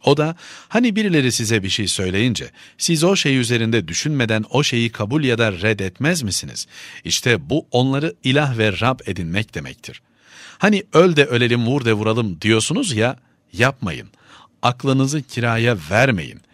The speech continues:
Devlet büyüklerinizi de ilah ve Rab edinmeyin. Eskiden tanrı krallar da vardı. Bugün de ilahlık ve Rablik taslayanlar yok değil. Birileri sanki hipnotize olmuş gibi.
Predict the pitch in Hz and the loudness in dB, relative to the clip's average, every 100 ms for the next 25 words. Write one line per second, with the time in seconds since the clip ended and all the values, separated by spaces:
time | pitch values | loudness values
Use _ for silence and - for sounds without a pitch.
0 | - - 87 117 131 175 170 143 139 139 | -20 -20 0 2 2 0 0 0 2 2
1 | 131 131 127 170 156 120 107 98 85 76 | 2 2 0 2 2 4 2 0 -4 -6
2 | - 76 98 110 120 160 175 - 139 - | -8 -6 -2 2 2 0 -2 0 0 2
3 | 185 214 175 180 190 247 - 151 143 143 | 0 0 0 -2 0 -4 0 0 2 2
4 | 110 80 62 - - 95 143 117 85 87 | 2 -2 -6 -10 -10 -2 0 0 -2 2
5 | 139 143 - - _ 131 131 113 151 180 | 0 0 -14 -20 _ 2 4 2 -2 -2
6 | 120 104 87 131 - 113 - 120 117 123 | -2 -2 -4 -6 -4 -4 0 0 2 2
7 | 135 120 117 113 87 - _ _ - - | 0 0 0 -2 -10 -10 _ _ -20 -20
8 | - - 208 190 127 104 143 127 151 143 | -6 0 2 4 4 2 0 -2 -2 -2
9 | 120 131 117 117 127 110 101 107 - - | -2 -4 -2 0 2 2 2 -2 -6 -10